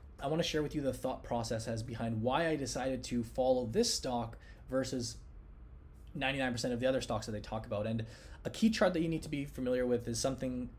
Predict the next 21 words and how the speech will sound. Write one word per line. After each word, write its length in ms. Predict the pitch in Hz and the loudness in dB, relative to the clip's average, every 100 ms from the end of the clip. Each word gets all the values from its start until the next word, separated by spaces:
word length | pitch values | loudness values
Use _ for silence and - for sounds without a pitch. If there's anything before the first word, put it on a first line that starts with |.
| - | -10
along 240 | 135 127 120 | 0 2 2
the 80 | 113 | 2
lines 200 | 113 107 | 2 0
of 100 | 104 | 0
this. 240 | 107 - | -2 0
And 200 | 120 113 - - | 0 -2 -6 -4
this 160 | 208 196 | 0 2
is 80 | 180 | 4
just 180 | 165 | 4
one 160 | 160 151 | 4 2
of 120 | 147 | 2
the 100 | 143 | 0
examples, 540 | 135 131 127 127 170 - | 0 2 0 2 0 0
FinViz, 680 | 135 131 135 135 - - - - | 0 2 0 0 -2 -6 -8 -12
you 160 | 123 131 | -4 -2
can 100 | 131 | 0
find 220 | 127 127 | 2 4
a 20 | |
number 260 | 120 113 131 | 4 2 2
of 120 | 143 | 0
these. 340 | 147 208 - | -2 -4 -6